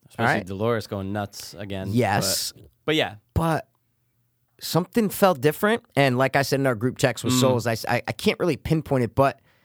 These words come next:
Speaker 2: since the park isn't open, it didn't feel the same to me. There was something, there was something missing, and I can't pinpoint it yet.
Speaker 1: Mm, mm.
Speaker 2: It's only been one episode.
Speaker 1: Yeah, of
Speaker 2: So I'm
Speaker 1: course,
Speaker 2: not
Speaker 1: yeah.
Speaker 2: gonna, you know, like, say it su-, it sucks.
Speaker 1: No, of course not. Yeah.
Speaker 2: But I was like,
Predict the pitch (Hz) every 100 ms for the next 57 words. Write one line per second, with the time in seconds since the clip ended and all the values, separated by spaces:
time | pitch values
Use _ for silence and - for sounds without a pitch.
0 | _ _ _ _ - - 165 - 139 -
1 | 185 185 165 147 - 139 147 180 190 196
2 | - 123 110 139 151 135 - - 151 151
3 | 139 131 110 110 - - 156 170 156 127
4 | 120 113 110 - 160 170 - 180 165 156
5 | 131 113 _ _ _ - 127 - 170 156
6 | 139 151 143 131 117 - 156 143 - 151
7 | 143 165 170 123 139 147 117 117 120 117
8 | 147 147 143 120 110 117 113 165 147 120
9 | 107 127 120 127 120 123 120 117 113 120
10 | 110 95 87 _ - 110 95 127 117 104
11 | - 131 110 98 147 123 226 285 196 135
12 | 196 147 131 110 - 170 180 170 - _
13 | _ _ _ _ _ _ _ _ _ -
14 | 151 156 147 151 143 123